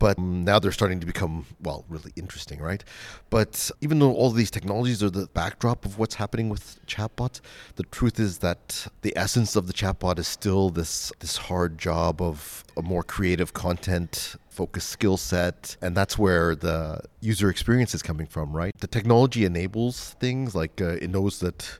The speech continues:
what the nouns and the verbs are in sentences. It knows if you're speaking Dutch or English. Uh, it, it, it's really handy and helpful and enabling, but still it doesn't,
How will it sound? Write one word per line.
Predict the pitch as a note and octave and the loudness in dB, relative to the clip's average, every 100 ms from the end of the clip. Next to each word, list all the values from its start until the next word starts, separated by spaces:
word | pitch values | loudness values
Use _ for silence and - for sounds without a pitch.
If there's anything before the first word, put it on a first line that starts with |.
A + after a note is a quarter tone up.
| _ | _
what | F#2+ F#2+ - | -2 0 2
the | |
nouns | F2 F2 F2 F2 F2+ E2+ | 0 2 2 2 0 -2
and | F2 | -2
the | E2+ | -2
verbs | D#2 F2 F2 E2+ E2 D#2 | 0 2 2 2 0 0
are | F2 E2 E2+ | 0 0 -2
in | D#2+ | -4
sentences. | - F2 G2 F2+ - F2 F2 F2 E2 - | -6 -6 -6 -6 -4 -2 0 -2 -4 -6
It | F2+ | -4
knows | F2+ F2+ F#2+ | -2 -2 -2
if | D#2 | -8
you're | |
speaking | D2+ - E2 D#2 | -10 -12 -10 -6
Dutch | D2 D2 | -6 -4
or | - - | -6 -6
English. | D#2 D2+ C#2+ D2 D2+ | -8 -8 -10 -10 -12
Uh, | - - - | -14 -16 -8
it, | C#3+ E3 | -6 -2
it, | G#2+ G2+ - | -2 -2 -2
it's | F#2+ | 0
really | B2 A2 F2 | 2 2 0
handy | - E2 E2+ F2 F#2+ | -6 -2 -2 0 -2
and | E2 | -2
helpful | - G2 A2 G2+ | -4 -4 0 0
and | E2+ | 2
enabling, | E2 D#2+ F2+ A2 A#2+ | 0 0 2 2 2
but | F2+ | 0
still | - G#2+ | 2 2
it | G2 | 2
doesn't, | F#2+ F2+ | 0 -4